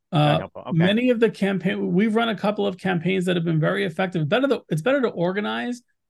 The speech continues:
Speaker 2: a campaign and get a bunch of people to do it with you, but definitely you should email the chancellor, uh,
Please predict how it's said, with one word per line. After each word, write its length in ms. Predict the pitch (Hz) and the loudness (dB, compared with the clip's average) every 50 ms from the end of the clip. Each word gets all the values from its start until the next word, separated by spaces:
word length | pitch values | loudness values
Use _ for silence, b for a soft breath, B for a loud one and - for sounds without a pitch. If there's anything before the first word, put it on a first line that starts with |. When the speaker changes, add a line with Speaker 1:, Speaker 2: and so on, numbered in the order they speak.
| _ _ _ | _ _ _
Speaker 2:
a 80 | - 180 | -2 -2
campaign 460 | 175 - 214 202 185 180 196 226 233 | 2 2 2 4 4 4 4 4 4
and 80 | 220 180 | 2 4
get 100 | 180 175 | 4 4
a 60 | 160 | 4
bunch 260 | 147 165 180 185 175 | 2 2 2 0 0
of 60 | 180 | -4
people 320 | 180 - 196 185 190 190 175 | -2 -2 -2 0 0 0 -2
to 180 | 151 - 175 156 | 0 0 0 2
do 220 | 135 139 147 160 | 2 4 4 4
it 60 | 185 | 4
with 200 | 196 202 196 - | 2 0 -2 -2
you, 360 | - 214 226 233 254 269 269 269 B B _ _ _ _ _ - | -2 -2 0 0 0 0 -2 -6 B B _ _ _ _ _ 0
but 200 | 170 156 160 - | 0 0 2 2
definitely 600 | 175 202 349 349 370 359 254 202 190 165 147 143 | 2 2 4 4 4 4 4 2 2 0 0 2
you 140 | 151 151 139 | 2 0 0
should 200 | - 180 - - | 0 0 0 4
email 560 | 180 170 165 165 160 160 160 160 160 160 185 | 4 4 4 4 2 2 2 2 0 0 0
the 120 | 165 156 | -2 -2
chancellor, 840 | 151 156 - 180 185 190 170 160 - 185 185 180 180 175 180 180 b b b b _ _ _ _ | -2 0 0 0 0 0 -2 -4 -4 -2 0 2 2 2 0 -2 b b b b _ _ _ _
uh, 280 | - 156 151 147 160 | 0 2 2 2 0